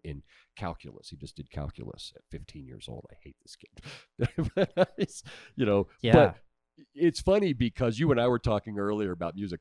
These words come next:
Speaker 1: theory. It's like my guitar player and my fiddle player get together in a rehearsal and I can't get them to shut up. And it's like they're throwing all this theory at me and I'm going, "Shut the fuck up.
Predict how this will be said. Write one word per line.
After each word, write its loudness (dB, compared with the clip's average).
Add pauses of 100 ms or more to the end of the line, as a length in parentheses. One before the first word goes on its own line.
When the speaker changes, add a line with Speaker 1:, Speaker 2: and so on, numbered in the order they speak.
(120)
Speaker 1:
theory. -2
It's -8
like -2
my 4
guitar 2
player 4
and 0
my 2
fiddle 0
player 2
get -2
together 4
in 4
a 6
rehearsal 2
and 2
I 0
can't -2
get 0
them -4
to -6
shut 0
up. 2 (460)
And -4
it's -4
like -4
they're 0
throwing 0
all 2
this -6
theory -4
at -4
me -4
and -4
I'm -6
going, -4
"Shut -6
the -2
fuck -4
up. -4